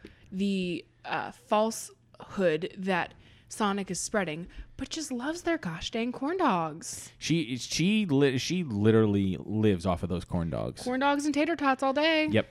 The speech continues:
Speaker 2: She goes there. She goes to, she goes to this Sonic every day at ten A M, three P M, and seven P M.
Speaker 1: She always brings a little, like, Jesus pamphlet with her.
Speaker 2: Mm-hmm.
Speaker 1: Like, if, I,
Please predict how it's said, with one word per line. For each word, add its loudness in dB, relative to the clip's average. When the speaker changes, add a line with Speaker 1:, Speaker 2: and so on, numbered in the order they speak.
Speaker 2:
She 4
goes 10
there. 8
She 6
goes 8
to, 8
she 0
goes 6
to 0
this 2
Sonic -2
every 2
day 4
at -2
ten 2
A 4
M, 2
three 4
P 0
M, 0
and -4
seven 0
P -10
M. -16
Speaker 1:
She -4
always 4
brings 2
a 2
little, 2
like, 0
Jesus -2
pamphlet -4
with -4
her. 0
Speaker 2:
Mm-hmm. -2
Speaker 1:
Like, -2
if, -2
I, 2